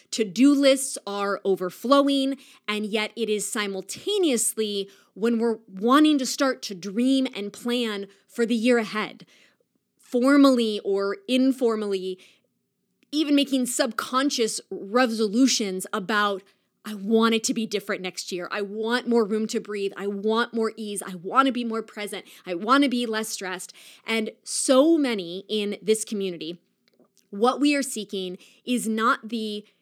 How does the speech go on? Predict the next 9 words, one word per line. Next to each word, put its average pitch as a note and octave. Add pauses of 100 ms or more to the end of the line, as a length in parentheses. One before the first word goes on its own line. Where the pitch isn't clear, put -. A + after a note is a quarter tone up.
(160)
stereotypical C4
resolutions, D#4
which G#3+
are A3+
about G#3
being G3+
harder F#3+
on A#3+
ourselves, C#4